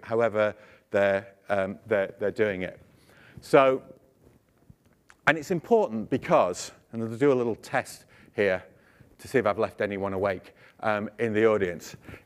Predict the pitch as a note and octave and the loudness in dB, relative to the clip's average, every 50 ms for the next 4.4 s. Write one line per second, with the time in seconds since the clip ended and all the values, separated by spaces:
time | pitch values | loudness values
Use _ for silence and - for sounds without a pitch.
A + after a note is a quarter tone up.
0 | - - A3+ A#3+ - B3+ B3+ B3 A3 G#3 F#3+ - - - D3+ D3+ - - - D#3 | 4 4 4 4 6 0 2 4 4 2 2 -4 -10 -6 -6 -6 -6 2 2 2
1 | C3+ - - - G2 G#2 C#3+ C#3 - C4 C4+ A#3 G3+ E3 C3+ - F3 D#3+ C#3 - | 2 2 -2 -6 0 0 0 2 6 6 6 6 6 -2 -2 2 2 2 2 2
2 | D#3 - A#2+ C#3 C3 - - A#2 A2 - - A#3 A3 E3 - E3 D3+ C#3 B2+ G#2+ | 0 0 2 -2 -2 -2 -4 -10 -10 -2 2 2 2 4 2 0 0 0 0 0
3 | G#2+ G2+ - - A2+ - G#2 G2 G2 F#2 - C3 C#3 C3+ - G#3 F#3+ D#3 D3 C#3 | 0 0 0 -2 -2 0 0 0 0 0 0 -2 -2 0 0 2 4 6 6 6
4 | C3+ C3+ C3+ C3+ - - B2+ A2 | 6 4 4 2 4 2 2 2